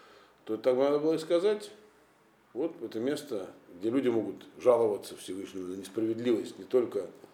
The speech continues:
э, обстоятельств, но и вот на других людей. Да, кто-то кого-то там притеснил, он пошёл, пожаловался. И Ашем пускай разбирает это дело. Но он написал не так.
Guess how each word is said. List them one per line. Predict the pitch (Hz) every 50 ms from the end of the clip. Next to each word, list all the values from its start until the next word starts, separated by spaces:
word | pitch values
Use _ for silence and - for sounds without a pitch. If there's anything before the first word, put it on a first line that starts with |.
| - - - - - - - - - _ _ _ _ - - - - - - _ - - _ - - - - - -
э, | 110 101 92 90 90 87 87 - - - - - - - - -
обстоятельств, | - - - - 107 131 151 151 151 151 135 - -
но | 110 117 127
и | 131
вот | 120 120 120 113 113
на | 104 101 95
других | 90 104 101 95 107 104 -
людей. | 90 92 87 - 73 69 65 - - - - - - - - - -
Да, | -
кто-то | - - 113 101 95 90
кого-то | - 98 95 95 90 90 85 78
там | - - 80 76 71 -
притеснил, | - 80 78 - 110 107 - - 202 220 226 254 233 -
он | - 151 151
пошёл, | 156 117 101 - 180 175
пожаловался. | 175 - 113 143 196 190 151 120 110 - - 98 92 - - - - - - - - - -
И | 104
Ашем | 101 - 185 220 226 226
пускай | 143 123 - - 147
разбирает | 151 139 123 110 98 101 104 101 117 123 120 117 104 - - - - - - -
это | - - 87
дело. | 80 82 80 78 80
Но | 78 92
он | 110 123
написал | 135 - 147 123 - 170 165 165
не | 170 165
так. | 165 - 123 76 - -